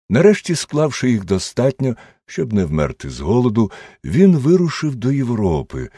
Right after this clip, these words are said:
де їздив з міста в місто слідом за своїми ворогами,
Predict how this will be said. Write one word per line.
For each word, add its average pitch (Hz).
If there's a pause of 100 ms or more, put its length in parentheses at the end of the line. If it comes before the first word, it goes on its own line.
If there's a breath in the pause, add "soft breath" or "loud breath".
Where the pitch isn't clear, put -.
(260 loud breath)
де 87
їздив 98
з 73
міста 95
в 76
місто 104 (220 loud breath)
слідом 95
за 78
своїми 90
ворогами, 92